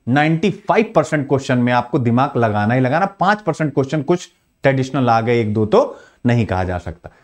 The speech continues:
तो आज इसीलिए मैंने कहा कि यहां हम लोग को सीखना है, ठीक है। आइए चलते हैं द बिग टेक बूम, यानी भाई आज बड़ी-बड़ी जो तकनीकी कंपनियां उनका बूम है,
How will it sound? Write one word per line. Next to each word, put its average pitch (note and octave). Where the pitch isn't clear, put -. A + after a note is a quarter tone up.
तो G#3
आज F3
इसीलिए G#3
मैंने F3+
कहा F3
कि C#4+
यहां G3+
हम G#3+
लोग C4+
को F#4
सीखना D#4
है, E2+
ठीक G#3+
है। B2
आइए A3
चलते G#3+
हैं D#3+
द E3
बिग G3
टेक D3+
बूम, C3+
यानी F3
भाई D#3
आज G3+
बड़ी-बड़ी G3+
जो E3
तकनीकी F#3
कंपनियां E3+
उनका G3
बूम D3+
है, F2+